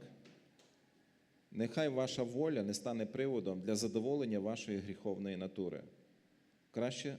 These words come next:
служіть один одному з любов'ю. Бо весь закон зводиться до одного, а саме: любіть ближнього свого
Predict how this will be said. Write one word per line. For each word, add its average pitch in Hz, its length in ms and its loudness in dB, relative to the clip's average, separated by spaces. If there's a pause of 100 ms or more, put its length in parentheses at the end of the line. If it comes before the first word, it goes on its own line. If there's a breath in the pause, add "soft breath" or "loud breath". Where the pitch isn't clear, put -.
служіть 107 680 -4
один 98 360 0
одному 98 400 0
з 92 100 -6
любов'ю. 85 480 0 (1080 soft breath)
Бо 107 180 4
весь 160 280 2
закон 120 460 0 (200)
зводиться 117 680 -2
до 117 200 0
одного, 110 560 0
а 104 100 -2
саме: 95 420 -4 (680)
любіть 104 300 2
ближнього 143 400 0
свого 98 460 -2